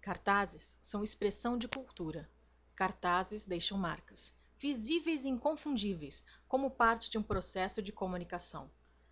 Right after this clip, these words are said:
Eles dependem do local e data de publicação. Bons cartazes falam uma linguagem internacional.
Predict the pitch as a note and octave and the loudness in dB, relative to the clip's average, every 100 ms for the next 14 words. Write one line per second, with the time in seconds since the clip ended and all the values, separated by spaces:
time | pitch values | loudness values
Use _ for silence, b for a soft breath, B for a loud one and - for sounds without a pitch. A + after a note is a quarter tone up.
0 | b G3+ G#3 F3 F3+ G3 F#3+ F3 E3 D#3 | b 2 2 2 0 0 -2 -2 -4 -6
1 | D#3 F3+ F3+ A#3 - - B3+ G#3 F#3+ G#3 | -2 2 2 0 -6 -8 0 2 2 -2
2 | F#3+ - G3 G#3 A3 A3+ - - - _ | -8 -4 -4 -4 -6 -6 -8 -12 -20 _
3 | b b b E3 F#3 E3+ - F#3 - F#3 | b b b 0 0 0 -4 -6 0 2
4 | F#3 F3 - - b b - F3+ F3+ F#3 | 2 -2 -10 -12 b b -2 0 0 0
5 | F3 F3 D#3+ E3+ F#3+ F3 - B3 B3 A#3 | -2 -2 0 0 -2 -6 -6 -6 -4 -2
6 | G#3 G3 - F#3+ C#3 | -2 -2 -4 -6 -8